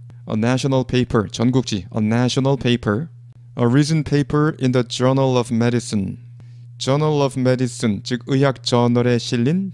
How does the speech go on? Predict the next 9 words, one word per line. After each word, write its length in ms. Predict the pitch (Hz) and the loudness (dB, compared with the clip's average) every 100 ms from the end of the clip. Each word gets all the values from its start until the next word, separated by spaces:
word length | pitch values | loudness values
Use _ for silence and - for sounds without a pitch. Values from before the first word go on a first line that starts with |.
| - | -8
최근의 600 | - 135 139 127 131 131 | -2 0 2 2 0 2
한 220 | 131 120 | 0 2
논문. 520 | 120 117 107 185 180 - - - - | 2 2 0 -2 -4 -12 -20 -18 -6
A 80 | 117 | -2
recent 440 | 113 143 156 143 | 0 0 0 -2
paper, 360 | 127 127 123 98 - | 0 0 0 -2 -2
최근의 540 | - 131 131 127 135 | 0 2 2 2 2
한 220 | 127 123 | 2 2
논문. 340 | 113 127 110 | 2 2 2